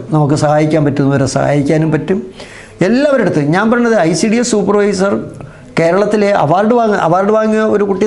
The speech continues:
നമ്മളിവിടെ പഠിച്ച ഒരു കുട്ടിയാണ്, ഇപ്പോൾ കൊട്ടാരക്കരയുള്ള, ആ, കേരളത്തിലെ ഏറ്റ-, ഏറ്റവും നല്ല ഐ സി ഡി എസ് സൂപ്പർവൈസറായി തിരഞ്ഞെടുത്ത് ഞാൻ സംസാരിച്ചിരുന്നു. അപ്പോൾ ഇവിടെ ഈ പേരെടുക്കേണ്ടതെന്ന് പറഞ്ഞത് നമ്മളുടെ പെരുമാറ്റമാണ്. ഒരാളിൻ്റെ അടുത്തും താഴോട്ടുള്ളവരുടെ അടുത്ത് ദേഷ്യത്തിൽ പെരുമാറും.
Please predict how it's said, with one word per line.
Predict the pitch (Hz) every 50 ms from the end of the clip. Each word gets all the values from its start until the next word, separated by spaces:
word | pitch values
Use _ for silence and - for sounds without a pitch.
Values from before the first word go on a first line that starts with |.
| 208
നമ്മളിവിടെ | 214 208 208 208 202 202 190
പഠിച്ച | 202 196 185 - 208
ഒരു | 196 190
കുട്ടിയാണ്, | 185 185 180 180 165 160
ഇപ്പോൾ | 170 165 170
കൊട്ടാരക്കരയുള്ള, | 165 165 170 170 165 151 160 151 143 117 113 - - - - - - - - - -
ആ, | - 156 156 -
കേരളത്തിലെ | 170 165 160 165 160 160 165 165 165
ഏറ്റ-, | 160 170 165 165
ഏറ്റവും | 160 165 180 160 165
നല്ല | 160 165 160 160
ഐ | 160
സി | - 160 160
ഡി | 160
എസ് | 151 160
സൂപ്പർവൈസറായി | 165 160 156 156 156 151 - 156 156 151 143 151
തിരഞ്ഞെടുത്ത് | 143 131 135 131 127 147 143 143 - 139
ഞാൻ | 151 151 139
സംസാരിച്ചിരുന്നു. | 151 151 147 202 - 143 - - - - - - - - - - - - - - - - - - -
അപ്പോൾ | 170 170 196 190
ഇവിടെ | 196 226 254 208 147 127 127 - - - - - - - - - - - - - - 269 269 - 180 170
ഈ | 165 156 151 143 143 139 160
പേരെടുക്കേണ്ടതെന്ന് | 170 180 220 262 294 254 285 277 269 277 254 240 240 226 214 208 180
പറഞ്ഞത് | 170 160 165 160 151 170 202 254 262 - - 147 143
നമ്മളുടെ | 143 147 156 160 147 135 147 143 143 151
പെരുമാറ്റമാണ്. | 135 139 131 139 135 117 - 110 - - - - - - - - - - - - - - - - - - - - - - - -
ഒരാളിൻ്റെ | 170 185 220 180 170 180 202 202 196 190
അടുത്തും | 185 185 190 185 170 160
താഴോട്ടുള്ളവരുടെ | 147 147 147 151 135 - 143 139 135 135 135 131 131 123
അടുത്ത് | 120 123 - 131 135 - - - - - - - - - - - - - 120
ദേഷ്യത്തിൽ | 135 135 135 135 - 151 - - 123
പെരുമാറും. | 120 123 117 113 151